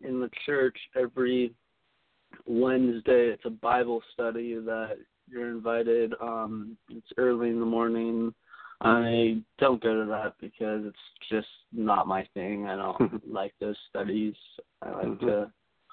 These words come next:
Speaker 1: learn by you and teach myself.
Speaker 2: Mm-hmm.
Speaker 1: And that's a,
Speaker 2: Yeah.
Speaker 1: a good way to learn, right?
Speaker 2: Oh, yeah.
Speaker 1: Learning about the Bible on your own, figuring out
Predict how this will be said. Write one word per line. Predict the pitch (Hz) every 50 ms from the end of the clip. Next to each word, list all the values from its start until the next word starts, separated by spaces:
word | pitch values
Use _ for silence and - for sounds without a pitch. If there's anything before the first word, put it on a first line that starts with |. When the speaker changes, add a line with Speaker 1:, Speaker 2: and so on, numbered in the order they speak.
| _ _ _ _
Speaker 1:
learn | 110 110 107 107 107 104 107 104 104 107 107 104 107 - _ _ _
by | 104 104 104
you | 110 113 113 117 117 120 120 117 117 120 120 - - - _
and | - 110 101 104 104 104 104 107 - _ _ _ _ _ _ _ _ _ _ _ - -
teach | 123 120 110 - -
myself. | 110 107 104 110 - - 120 131 143 143 - - - - - _ _ _ _ -
Speaker 2:
Mm-hmm. | 113 104 95 127 123 117 - - -
Speaker 1:
And | 104 101 104 104 107 104 104 104 95 _ _ - -
that's | 127 113 - -
a, | 117 110 107 - _ - _ _ _ _ _ _ _ _ _ _ _ _ _ _ _ _ _ _ - _ _ _ _ _
Speaker 2:
Yeah. | 123 117 107 104 -
Speaker 1:
a | 131 120 117 117 - - - - _ -
good | 147 147 135 117
way | 120 123 127 120 117
to | 113 110
learn, | 104 107 110 113 113 107 104
right? | 107 107 113 120 120 _ _ _ _ _ 214
Speaker 2:
Oh, | 170 135 139
yeah. | 139 135 131 135 135 127 - 113
Speaker 1:
Learning | - - 110 110 113 110 110
about | 110 110 107 107 107 _
the | 107
Bible | 104 110 110 110 110 110 113
on | 110 113 113 113
your | 113 110 110 110
own, | 113 113 110 110 110 113 110 _ _
figuring | - 113 110 113 110 110 107
out | 113 110 113 110